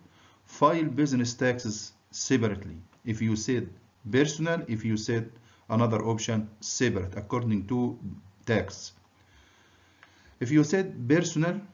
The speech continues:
are you starting your business alone or with partners? You have two options here. Alone, you have one form, sole proprietorship. If you said, "Partner,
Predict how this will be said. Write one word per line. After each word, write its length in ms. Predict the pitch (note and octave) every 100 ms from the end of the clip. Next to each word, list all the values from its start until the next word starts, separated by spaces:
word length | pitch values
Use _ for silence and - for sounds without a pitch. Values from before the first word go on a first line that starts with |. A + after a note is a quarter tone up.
| _ _ _ _ _ _ _ _ -
are 180 | C#3 D3
you 100 | D#3
starting 720 | D#3 D#3+ D#3+ D#3 - G#2 F#2 - - _ _ -
your 400 | G#2 A2 D3 D3
business 880 | A#2 A#2 C#3+ C#3+ C#3 A#2+ - - - _ _
alone 560 | A2 A2+ B2+ C3+ E3+ F3 - - _ -
or 300 | B2+ C#3+ C#3
with 320 | A#2 B2 A#2+
partners? 680 | G2+ A#2 A2 G#2+ G#2 G#2 - _ _
You 120 | G2
have 200 | G2+ A#2
two 160 | - A#2
options 380 | A#2+ A#2+ A2+ G#2+
here. 340 | G2+ G2+ F#2 - - _ _ -
Alone, 440 | A2 C#3 F3 F3+ - - _ _ _ -
you 80 | G#2+ -
have 220 | B2 A#2+
one 160 | A2 G#2+
form, 480 | C#3 D3 E3 F3 - _
sole 320 | - - C3+ B2+
proprietorship. 880 | A2+ A2 A2+ B2 A#2+ - G2 F2+ - _ _ _ - -
If 180 | B2 A#2+
you 100 | C#3+
said, 380 | B2+ E3 C#3 G#2+ A2 G#2+
"Partner, 540 | C3+ D3+ D#3+ F3+ G#3+